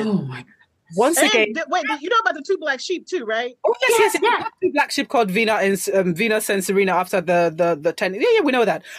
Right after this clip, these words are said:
Speaker 2: But I want us to just stop. You know, if we're speaking about Archie, if we're speaking about
Speaker 3: Yes.
Speaker 2: Harry's offspring, stripping them, the, the lengths that the royal family went to, to denounce Harry's offspring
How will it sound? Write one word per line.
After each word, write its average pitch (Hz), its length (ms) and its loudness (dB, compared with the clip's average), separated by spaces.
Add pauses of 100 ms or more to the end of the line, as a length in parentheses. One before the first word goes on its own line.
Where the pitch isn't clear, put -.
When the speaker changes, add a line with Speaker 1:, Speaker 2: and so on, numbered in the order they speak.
(140)
Speaker 2:
But 262 400 2
I 233 100 2
want 294 220 2
us 349 80 -2
to 269 100 -2
just 220 320 0
stop. - 240 -2 (140)
You 233 160 4
know, 214 40 4
if 214 140 2
we're 240 80 4
speaking 285 320 0
about 196 300 -2
Archie, 170 500 0 (260)
if 214 80 2
we're 233 80 2
speaking 302 280 0
about 226 240 4
Speaker 3:
Yes. - 180 -6 (140)
Speaker 2:
Harry's 196 360 4
offspring, 175 520 0
stripping 247 560 0
them, 151 360 0 (320)
the, 190 200 4
the 196 160 2
lengths 202 500 2
that 185 160 0
the 185 80 4
royal 196 220 4
family 185 340 0
went 165 400 -2
to, 135 300 -8 (580)
to 208 380 2 (140)
denounce 190 1080 2 (580)
Harry's 190 440 4
offspring 185 720 2